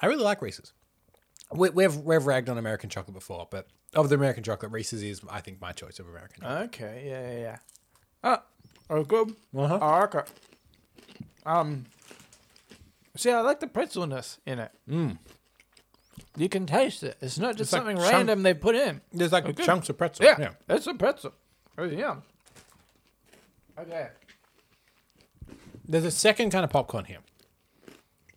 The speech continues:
Speaker 2: Yes.
Speaker 1: Multicolored. Well, orange and regular. <laughs>
Speaker 2: Mm-hmm.
Speaker 1: But not much information on it. Charm City Combo is all it says.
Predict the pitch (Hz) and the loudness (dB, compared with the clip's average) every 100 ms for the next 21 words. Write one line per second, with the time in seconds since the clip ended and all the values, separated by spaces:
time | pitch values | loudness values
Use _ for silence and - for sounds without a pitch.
0 | _ _ _ _ _ _ _ _ - _ | _ _ _ _ _ _ _ _ -20 _
1 | _ _ _ - 143 131 - - _ _ | _ _ _ 0 2 2 0 -20 _ _
2 | _ _ _ 120 165 151 143 123 78 _ | _ _ _ -2 0 0 0 -2 -2 _
3 | _ _ _ _ 147 147 - _ _ _ | _ _ _ _ -8 -6 -8 _ _ _
4 | _ - 135 117 104 92 87 82 _ 110 | _ -8 -4 -4 -4 -10 -16 -20 _ -12
5 | 90 98 151 - 156 208 - 117 120 - | -12 -8 -10 -6 0 0 -2 -10 -10 -12
6 | - _ _ _ _ _ _ - - _ | -20 _ _ _ _ _ _ -20 -20 _
7 | _ - _ _ - 143 156 180 208 - | _ -20 _ _ -4 -2 0 0 0 0
8 | 202 170 165 143 107 85 - _ - 151 | 0 0 0 0 -6 -10 -16 _ -6 0
9 | 147 139 143 - 113 90 80 87 82 - | 0 -2 -6 -6 -6 -6 -10 -12 -14 -16
10 | 85 - | -20 -20